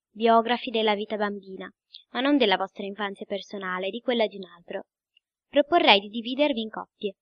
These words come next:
Ognuno scriverà la biografia del compagno, così che ognuno sarà contemporaneamente autore della biografia dell'altro e protagonista della propria biografia scritta dal compagno.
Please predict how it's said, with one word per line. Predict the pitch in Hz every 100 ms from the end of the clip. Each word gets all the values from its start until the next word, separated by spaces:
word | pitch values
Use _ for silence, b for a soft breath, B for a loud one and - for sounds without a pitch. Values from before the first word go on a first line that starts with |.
| _ _
Ognuno | 254 262 233 214 254
scriverà | - - 240 226 202
la | 202
biografia | 196 208 214 214 233
del | 240 226
compagno, | 208 208 185 180 180 196 _ _ _
così | - 254 240
che | -
ognuno | 254 254 247 294
sarà | - 214
contemporaneamente | - 220 220 214 226 214 220 233 196 190
autore | 214 214 220 196 220
della | 240 214 196
biografia | 190 196 220 -
dell'altro | 196 202 180 170 175 - -
e | -
protagonista | - 247 208 190 180 180 - 226
della | 208 220
propria | - 190 190 196
biografia | 196 240 247 202
scritta | 196 - 180 -
dal | 185 180
compagno. | - 180 - 170 160 170